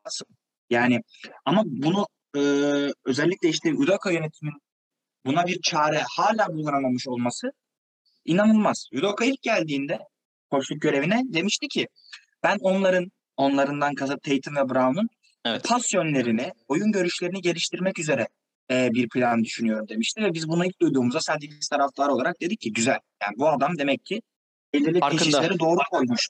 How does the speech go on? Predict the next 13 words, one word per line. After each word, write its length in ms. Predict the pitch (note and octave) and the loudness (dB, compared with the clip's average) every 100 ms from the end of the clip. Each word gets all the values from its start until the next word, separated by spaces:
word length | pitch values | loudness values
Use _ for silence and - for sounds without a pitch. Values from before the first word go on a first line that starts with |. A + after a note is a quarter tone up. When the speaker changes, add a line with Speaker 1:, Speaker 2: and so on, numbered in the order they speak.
| - | 0
Speaker 1:
bir 60 | |
Speaker 2:
Evet, 120 | C3+ | 2
Speaker 1:
halde 200 | A#2+ A2+ | 2 0
Speaker 2:
evet. 140 | A#2 A#2+ | -2 -2
Speaker 1:
geliyor. 320 | A2+ - - | -4 -6 -4
Aynen 260 | B2+ C#3+ A2+ | -2 0 0
ne, 220 | C3 C#3 A#2 | 2 0 -2
sorunun 420 | - C#3 D3+ D#3+ | 0 0 2 0
ne 100 | D#3 | 0
olduğunu 280 | D3+ D#3 D#3 _ _ _ _ | 0 -2 -6 _ _ _ _
da 60 | F3+ | -4
dedik 280 | A#2+ A3+ - | -2 -2 -4
ama 260 | D#3 A3 | 0 0